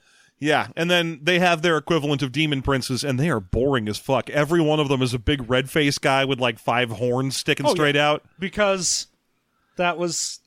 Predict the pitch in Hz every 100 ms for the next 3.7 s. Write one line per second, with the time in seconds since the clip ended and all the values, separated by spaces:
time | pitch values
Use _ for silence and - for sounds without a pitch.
0 | - 175 131 - 156 185 180 180 - 190
1 | 180 190 202 202 190 220 240 220 196 180
2 | - - - 175 240 240 285 339 160 226
3 | 170 160 190 208 208 185